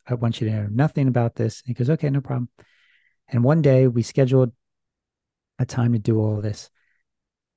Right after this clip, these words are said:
And he just knocked it out of the park the first session. Like, it was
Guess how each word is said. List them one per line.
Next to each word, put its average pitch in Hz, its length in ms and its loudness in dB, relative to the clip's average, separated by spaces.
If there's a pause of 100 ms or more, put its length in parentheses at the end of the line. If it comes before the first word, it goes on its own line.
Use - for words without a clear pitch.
(240)
And 113 440 -2
he - 380 -2
just 110 320 -2 (180)
knocked 120 380 0
it - 60 -6
out 101 100 -2
of 95 60 -8
the 95 60 -8
park - 360 -10
the 120 80 -6
first - 320 -6
session. 135 400 -12 (300)
Like, 120 180 -2
it 123 160 0
was 113 320 -4